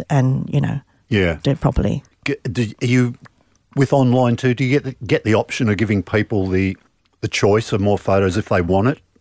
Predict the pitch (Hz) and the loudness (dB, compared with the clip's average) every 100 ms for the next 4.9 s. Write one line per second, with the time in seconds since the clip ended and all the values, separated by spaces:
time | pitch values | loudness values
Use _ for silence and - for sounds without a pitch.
0 | - - 254 202 147 147 214 185 - 90 | -8 0 4 4 4 2 2 2 4 2
1 | - 110 107 - - 104 95 101 92 95 | 0 -2 -2 -2 -2 0 2 0 0 0
2 | 92 85 82 92 90 87 87 87 92 90 | 2 -2 -2 0 2 0 -2 -2 -2 -2
3 | 87 98 90 240 185 139 185 170 180 156 | -2 -4 0 2 2 2 2 2 4 4
4 | 156 165 170 185 185 196 - 170 | 4 4 2 4 2 2 2 2